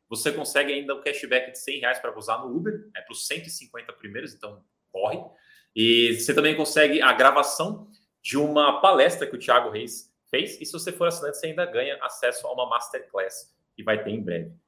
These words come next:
Então, você tendo acesso à Suno Premium, você tem acesso à carteira e os conteúdos de ações, e a, também a carteira e os conteúdos de fundos imobiliários, além de renda fixa, macroeconomia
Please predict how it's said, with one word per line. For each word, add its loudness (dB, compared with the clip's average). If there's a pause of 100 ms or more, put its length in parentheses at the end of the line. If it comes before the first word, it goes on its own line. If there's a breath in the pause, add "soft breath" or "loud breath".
(160)
Então, 0
você 2
tendo 0
acesso 0
à 4
Suno -10
Premium, -8
você -8
tem -4
acesso 0
à 6
carteira 0
e -6
os -10
conteúdos -8
de 0
ações, 0 (200)
e 0
a, 2
também 2
a 2
carteira 2
e 0
os -4
conteúdos -4
de -2
fundos -14
imobiliários, -2
além -8
de -14
renda -6
fixa, -12
macroeconomia -6